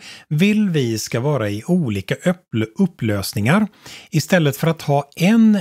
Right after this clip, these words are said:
bild som existerar till exempel i headern på något dokument så kanske vi vill ha en finare upplöst bild om man är på en stor datorskärm och tittar på webbsidan.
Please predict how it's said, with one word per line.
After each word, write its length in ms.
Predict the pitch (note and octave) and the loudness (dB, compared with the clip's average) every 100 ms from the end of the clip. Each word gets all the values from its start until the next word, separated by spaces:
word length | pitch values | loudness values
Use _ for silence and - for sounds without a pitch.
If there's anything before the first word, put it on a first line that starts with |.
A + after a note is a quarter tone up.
| - | -2
bild 640 | B2 A2+ B2 G2+ A#2+ D#3+ | -8 -4 -2 -2 -2 -2
som 220 | - C#3+ B2+ | -2 0 0
existerar 880 | - B2 A2+ - B2+ G#2 G#2 A2+ | -2 -4 -4 -6 -6 -4 0 0
till 260 | C3 - F#3 | -2 -2 0
exempel 640 | F#3+ D3+ A2 - A#2 A#2 B2 | 0 -2 -2 -2 -2 -2 -4
i 240 | C#3+ B2+ B2+ | -4 -2 -4
headern 680 | - C3 G2 F#2+ G#2+ C#3 C3 | -2 -4 -4 -6 -2 -2 -2
på 300 | C#3+ B2+ B2 - | 0 0 -2 -2
något 180 | A#2+ | -2
dokument 640 | - B2+ B2 A2 B2+ A3 - - - - _ | -2 -4 -2 0 2 2 0 -18 -20 -20 _
så 160 | - | -6
kanske 320 | F3 F#3+ E3 | 0 0 2
vi 160 | E3+ D#3+ | 0 2
vill 200 | D#3 D#3 | 2 0
ha 340 | C3 C3+ B2 A#2+ - - - | 0 0 0 -2 -10 -20 -4
en 300 | B2 B2 A#2+ - | 0 2 0 -4
finare 720 | - - F#3+ B2+ G2+ B2 G3+ | -16 -2 -2 0 -2 -2 -2
upplöst 680 | G3+ A3 - A2+ A2+ A2 A#2 | -2 -4 -2 -2 0 -4 -4
bild 520 | A2 G#2 A2 F#3+ E3 - _ _ | -2 0 2 2 0 -10 _ _
om 140 | B2+ | 0
man 200 | A#2 A2+ | 2 2
är 240 | A2+ G#2 G#2+ | 2 0 -2
på 340 | - - A2 - | -4 -4 -4 -4
en 440 | A#2 G#2+ G#2 G2+ | -6 -4 -4 -6
stor 580 | - - - A#2 B2 C3 | -6 -8 -2 0 2 0
datorskärm 1040 | A2+ C3 B2 - - G2+ - - B2+ E3+ | 0 -2 -2 -6 -6 -4 -2 0 2 2
och 120 | F#3+ F3 | 0 0
tittar 280 | F#3 - | -2 -2
på 200 | D3+ - | -4 -2
webbsidan. 800 | D#3 E3 C#3 - C3+ A2+ D3 G#3+ | 0 0 0 0 0 2 4 4